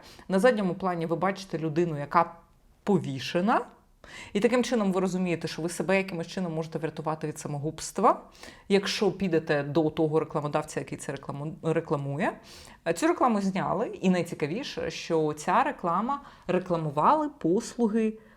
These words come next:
онлайн-ставок. Вау! Тож, ви знаєте, для мене це теж був поштовх подивитися на те, які історії є у, на рекламному ринку, і подивитися на хороші соціальні реклами, які просувають, е,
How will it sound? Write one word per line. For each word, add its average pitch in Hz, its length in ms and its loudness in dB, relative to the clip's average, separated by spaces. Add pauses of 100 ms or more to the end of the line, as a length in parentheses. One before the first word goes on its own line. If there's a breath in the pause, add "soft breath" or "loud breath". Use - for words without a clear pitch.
(180 loud breath)
онлайн-ставок. 151 1800 -4 (500)
Вау! - 580 -2 (440 loud breath)
Тож, - 280 0 (460 loud breath)
ви 220 60 -2
знаєте, 349 260 6
для 208 160 0
мене 508 220 2
це 480 140 -4
теж 233 160 2
був 160 160 -4
поштовх - 420 -2
подивитися 190 540 0
на 165 100 -4
те, 196 280 2
які 175 260 0
історії 151 480 -2
є 147 220 -2
у, 147 320 -4
на 147 160 -2
рекламному 147 480 -4
ринку, 302 280 -4
і 214 40 -2
подивитися 175 480 -2
на 160 380 4 (720)
хороші 196 400 4
соціальні 143 500 -6
реклами, 320 420 0
які 190 160 -2
просувають, 156 840 -2
е, - 120 -6